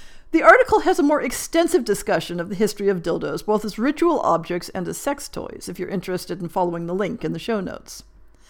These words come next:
But when I read this article, I immediately thought of various historic records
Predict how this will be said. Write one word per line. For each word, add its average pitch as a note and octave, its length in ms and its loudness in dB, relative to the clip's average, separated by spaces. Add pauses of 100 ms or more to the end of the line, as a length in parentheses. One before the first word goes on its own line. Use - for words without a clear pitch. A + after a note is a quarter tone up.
(360)
But D4+ 120 8
when E4 100 10
I F#4 240 8
read C4+ 140 2
this A3+ 160 2
article, E3 520 -2
I C4 120 4
immediately D#4 520 2
thought B3+ 320 4
of G#3 100 -2
various C#4 440 0
historic G#3+ 500 -2
records F3 400 -4